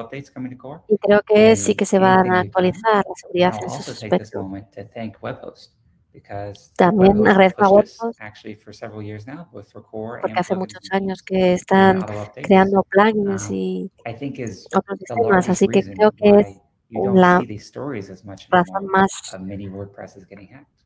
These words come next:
Speaker 2: importante
Speaker 1: Really,
Speaker 2: por
Speaker 1: all
Speaker 2: la
Speaker 1: you see
Speaker 2: que
Speaker 1: it for
Speaker 2: no hay
Speaker 1: is sometimes
Speaker 2: tantos
Speaker 1: a plugin
Speaker 2: ataques o hackeos a
Speaker 1: and, um,
Speaker 2: WordPress.
Speaker 1: you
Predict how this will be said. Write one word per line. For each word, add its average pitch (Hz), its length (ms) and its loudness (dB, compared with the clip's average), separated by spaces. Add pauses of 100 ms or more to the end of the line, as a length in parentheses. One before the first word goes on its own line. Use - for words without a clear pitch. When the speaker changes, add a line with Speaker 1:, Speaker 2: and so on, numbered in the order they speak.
(500)
Speaker 2:
importante 190 460 2
Speaker 1:
Really, - 80 0
Speaker 2:
por 220 120 2
Speaker 1:
all 208 40 4
Speaker 2:
la 208 80 4
Speaker 1:
you 202 60 -2
see 208 120 2
Speaker 2:
que 220 140 0
Speaker 1:
it - 60 -20
for 196 200 -6
Speaker 2:
no 202 220 4
hay 202 80 6
Speaker 1:
is 196 80 -6
sometimes 202 340 -2
Speaker 2:
tantos 208 280 -4
Speaker 1:
a - 40 -8
plugin - 160 -2
Speaker 2:
ataques 254 380 -2
o 196 60 -20
hackeos 202 600 -6
a 196 180 2
Speaker 1:
and, 190 260 -10
um, - 280 -20
Speaker 2:
WordPress. 185 520 -6
Speaker 1:
you - 120 -12